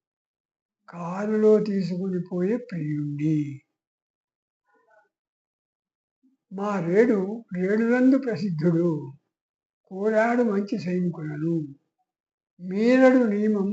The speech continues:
బలాల ఎంపికలు, కోరిన సైకు-, సైనికులతో బలాన్ని ఏర్పరచుకునే.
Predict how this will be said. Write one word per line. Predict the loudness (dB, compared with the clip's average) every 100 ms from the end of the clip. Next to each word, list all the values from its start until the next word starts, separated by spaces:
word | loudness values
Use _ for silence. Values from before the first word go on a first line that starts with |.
| -4
బలాల | -2 -2 0 -2 -4 -4
ఎంపికలు, | -6 -6 -10 -12 -10 -10 -10 -14 _ _ _ _ _ _ _ _ _ _
కోరిన | -10 0 4 6 4 0
సైకు-, | -2 -6 -6 -6 -10 -14 -16
సైనికులతో | -4 0 0 0 -2 -4 -6 -6 -6 -6
బలాన్ని | -8 -8 -10 -10 -12 -8 -8
ఏర్పరచుకునే. | -8 -12 -12 -12 -16 -14 -10 -6 -6 -6